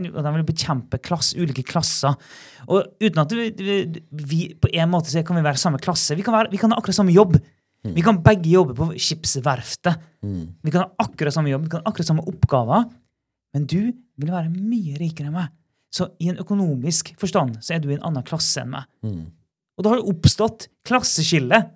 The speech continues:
Speaker 2: Mm.
Speaker 1: i den kommunistiske utopien.
Speaker 2: Og hva skal du da gjøre?
Speaker 1: Hva skal du da gjøre?
Speaker 2: Hvis du da skal faktisk opprettholde likheten,
Speaker 1: Ja.
Speaker 2: så må du straffe den som forvalter bra og sparer,
Speaker 1: Ja.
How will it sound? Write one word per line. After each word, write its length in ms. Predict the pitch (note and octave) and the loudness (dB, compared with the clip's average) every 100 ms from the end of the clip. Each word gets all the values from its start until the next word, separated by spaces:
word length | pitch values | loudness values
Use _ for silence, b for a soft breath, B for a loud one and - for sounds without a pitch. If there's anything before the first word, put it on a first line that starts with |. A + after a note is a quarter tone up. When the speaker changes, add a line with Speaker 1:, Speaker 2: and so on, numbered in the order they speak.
| - | -8
Speaker 2:
Mm. 280 | A2 F2+ E2 - G3+ | -6 -6 -10 -10 -6
Speaker 1:
i 240 | G3 A3+ | -2 -2
den 240 | G3 F#3+ | 0 -2
kommunistiske 520 | F#3+ G3+ D#3+ D3 - D#3+ | 0 0 2 0 -4 -6
utopien. 500 | E3+ F3+ E3 A3 E3 - - | -2 0 2 0 0 -6 -10
Speaker 2:
Og 60 | |
hva 80 | - | -6
skal 140 | - E3+ | 2 2
du 80 | D#3 | 6
da 100 | D#3 | 6
gjøre? 380 | B2 C3 A#2 F2 | 10 10 8 4
Speaker 1:
Hva 200 | - C4+ | 4 4
skal 160 | - A3 | 6 2
du 40 | |
da 60 | F3+ | 4
gjøre? 140 | D#3+ | 6
Speaker 2:
Hvis 80 | F3 | 6
du 60 | E3+ | 6
da 100 | F3 | 6
skal 180 | E3+ D3+ | 6 4
faktisk 600 | - D#3+ - A#2 - - | 4 2 0 -2 -2 -2
opprettholde 1000 | C3 - - D3+ D3 C3 A2 G2 F#2 F2+ - _ B2+ | -2 -2 2 2 6 6 6 6 4 0 -8 _ 0
likheten, 760 | C#3 C#3+ - F#2 E2 C3+ C3 - | 2 2 0 -4 -2 -2 -4 -4
Speaker 1:
Ja. 200 | A#2+ A2 - _ _ _ _ _ _ | -4 -4 -6 _ _ _ _ _ _
Speaker 2:
så 160 | - D3+ | 0 2
må 240 | D3 D#3 C3 | 6 8 8
du 80 | |
straffe 580 | A2+ - B2+ B2+ - C3 | 4 2 4 4 4 2
den 160 | A#2+ A#2+ | 4 2
som 140 | A2 | 0
forvalter 440 | G#2+ G#2 G#2 - F2 | -2 4 4 2 -4
bra 200 | F#2 E2 | -2 -4
og 60 | |
sparer, 460 | - E2+ E2 A2+ G#3 | -6 -8 -4 -2 -2
Speaker 1:
Ja. 120 | F#3 | -4